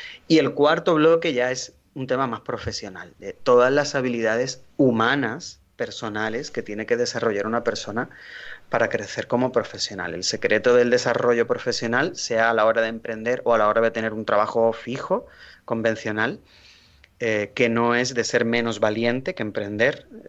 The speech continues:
Digo esto mucho, el emprendedor no es más valiente, el emprendedor es sencillamente una persona que ha optado por un camino, puedes optar por, por el que tú quieras.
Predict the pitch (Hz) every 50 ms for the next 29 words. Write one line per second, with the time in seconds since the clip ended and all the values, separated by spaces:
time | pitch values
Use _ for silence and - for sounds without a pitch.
0 | - - - 113 110 127 131 131 139 135 127 - - 120 117 131 147 160 - -
1 | 190 170 120 110 104 - 113 107 107 110 107 117 123 135 131 123 120 120 113 107
2 | 110 107 113 123 139 147 160 185 190 143 113 113 104 101 101 98 98 104 110 110
3 | 123 107 113 110 113 107 120 127 120 107 101 - 123 123 98 95 - - 101 90
4 | 92 104 104 104 107 113 101 113 131 139 - - - 101 101 107 110 - - 107
5 | - - 107 104 - - 107 98 101 101 98 95 101 - - 107 113 151 196 -